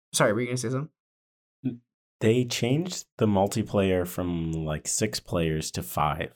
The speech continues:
Speaker 1: Yes,
Speaker 2: right? Is
Speaker 1: yes.
Speaker 2: something that's different?
Speaker 1: That's, like, one
Speaker 2: How
Speaker 1: of
Speaker 2: did
Speaker 1: the
Speaker 2: that feel?
Speaker 1: Honestly, I barely even noticed it. I think the, the only thing that it is sort of interesting, I've heard some people complain that it's, like, less tactical.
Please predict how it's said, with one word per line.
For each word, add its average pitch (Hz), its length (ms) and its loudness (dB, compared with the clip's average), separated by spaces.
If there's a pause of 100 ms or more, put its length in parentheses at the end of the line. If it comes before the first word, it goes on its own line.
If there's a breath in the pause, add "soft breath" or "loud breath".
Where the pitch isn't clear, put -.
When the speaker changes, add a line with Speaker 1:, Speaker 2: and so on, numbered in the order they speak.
Speaker 1:
Yes, 110 260 4
Speaker 2:
right? 80 240 2
Is - 140 -18
Speaker 1:
yes. 110 220 2
Speaker 2:
something 101 300 2
that's 98 220 0
different? 101 280 2
Speaker 1:
That's, - 140 2
like, 156 140 0
one 147 160 2
Speaker 2:
How 110 80 8
Speaker 1:
of 127 60 2
Speaker 2:
did 135 80 2
Speaker 1:
the 131 40 4
Speaker 2:
that 113 200 2
feel? 85 360 0 (400)
Speaker 1:
Honestly, 240 640 4
I 143 160 0
barely 139 500 2
even 117 320 0
noticed - 360 0
it. - 200 -4
I 147 100 2
think 165 220 2
the, 135 460 2 (300)
the 156 100 6
only 208 240 6
thing 214 280 2
that 190 120 4
it 160 120 2
is 147 240 4
sort 139 500 2
of 175 140 2
interesting, 170 1000 2
I've 185 160 0
heard 262 180 2
some 190 160 4
people 190 220 2
complain 165 460 0
that 147 100 0
it's, 147 120 0
like, 131 140 -2
less 113 360 -2
tactical. 196 720 -2